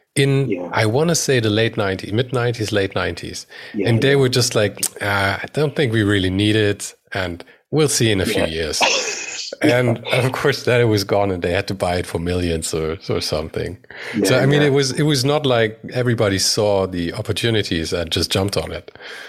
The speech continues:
Speaker 2: Yeah, yeah. And no, it's crazy. Yeah, I remember having a conversation with my wife saying,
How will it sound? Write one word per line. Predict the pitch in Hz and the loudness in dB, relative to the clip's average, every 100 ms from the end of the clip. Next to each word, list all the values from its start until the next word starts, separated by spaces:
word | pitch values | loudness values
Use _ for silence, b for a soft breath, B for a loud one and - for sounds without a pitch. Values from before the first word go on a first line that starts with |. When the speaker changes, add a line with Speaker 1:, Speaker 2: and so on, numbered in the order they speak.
| B B B | B B B
Speaker 2:
Yeah, | 113 110 127 95 - | -2 0 0 -4 -8
yeah. | - 123 117 | 0 2 2
And | 147 160 | 2 2
no, | |
it's | 170 - | 2 0
crazy. | - 160 - 95 - | 0 -2 -2 -4 -2
Yeah, | 143 143 | 2 2
I | |
remember | 147 160 156 117 | 4 4 2 0
having | 107 107 | -2 -4
a | |
conversation | 98 117 98 - 113 - 104 | -2 -2 -2 -2 -2 -2 -2
with | 98 - | -4 -2
my | |
wife | 101 107 117 95 | 0 2 0 -2
saying, | - 101 98 | -2 -2 -4